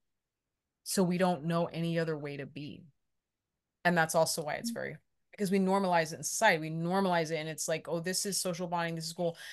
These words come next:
Speaker 1: to the point where
Speaker 2: It's so normalized.
Speaker 1: so absolutely normalized, and that doesn't help either.
Speaker 2: No.
Speaker 1: The fact that it's so normalized, and that's also another reason why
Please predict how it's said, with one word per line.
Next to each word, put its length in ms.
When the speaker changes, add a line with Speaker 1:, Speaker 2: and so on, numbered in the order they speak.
Speaker 1:
to 80
the 100
point 480
where 520
Speaker 2:
It's 140
so 180
normalized. 680
Speaker 1:
so 760
absolutely 640
normalized, 840
and 540
that 300
doesn't 260
help 300
either. 360
Speaker 2:
No. 200
Speaker 1:
The 120
fact 280
that 100
it's 140
so 200
normalized, 600
and 80
that's 240
also 320
another 220
reason 440
why 380